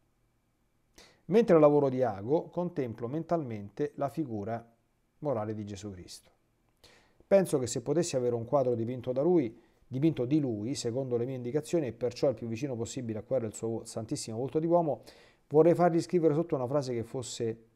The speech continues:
tutto ciò che era Gesù di Nazareth. Penso a: 'Venite a me, io sono la via, la verità e la vita, sono io, non temete', ma sento che non è ancora ciò che l'anima mia vuole per indicare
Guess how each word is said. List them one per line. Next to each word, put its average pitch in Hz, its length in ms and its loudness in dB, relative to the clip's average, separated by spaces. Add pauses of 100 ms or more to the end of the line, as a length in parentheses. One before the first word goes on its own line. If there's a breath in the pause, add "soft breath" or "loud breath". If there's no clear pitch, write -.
(120)
tutto - 280 -8
ciò 117 180 -4
che 110 100 -6
era 107 280 -4
Gesù 110 240 -10
di 107 120 -8
Nazareth. 92 600 -16 (100)
Penso 139 460 -2
a: 110 200 -6 (440 soft breath)
'Venite 120 360 -6
a 123 60 -6
me, 147 220 -2
io 110 200 -8
sono 117 220 -10
la 113 120 -4
via, 117 500 -6
la 113 100 -14
verità 110 280 -6
e 113 40 -4
la 110 100 -4
vita, 120 380 -4 (500 soft breath)
sono 131 320 -6
io, 135 160 0
non 120 160 -6
temete', 127 580 -8 (420)
ma 120 100 -6
sento 143 280 -4
che 131 300 -4
non 135 300 -6
è 170 60 0
ancora 151 540 -2
ciò 123 160 -8
che - 140 -10
l'anima 131 480 -4
mia 151 240 -2
vuole 156 340 4
per 123 120 -2
indicare 117 640 -8